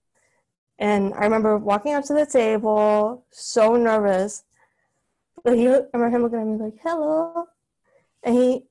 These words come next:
he quickly signed the eight-by-ten. Um, we took the picture together.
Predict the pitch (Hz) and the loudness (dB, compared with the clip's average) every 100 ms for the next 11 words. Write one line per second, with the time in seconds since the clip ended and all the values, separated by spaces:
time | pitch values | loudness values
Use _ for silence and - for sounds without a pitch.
0 | - 240 247 262 277 285 277 269 277 277 | -6 -2 -2 -2 -2 -2 -2 0 -2 -4
1 | - 240 220 214 220 220 233 _ 220 202 | -6 -4 -2 -2 -2 -4 -6 _ -2 -2
2 | 196 190 _ _ _ _ _ _ _ 233 | -2 -4 _ _ _ _ _ _ _ -6
3 | 226 240 247 269 226 220 220 214 202 208 | -4 -2 -2 -2 -4 -6 -6 -2 0 0
4 | 208 | -2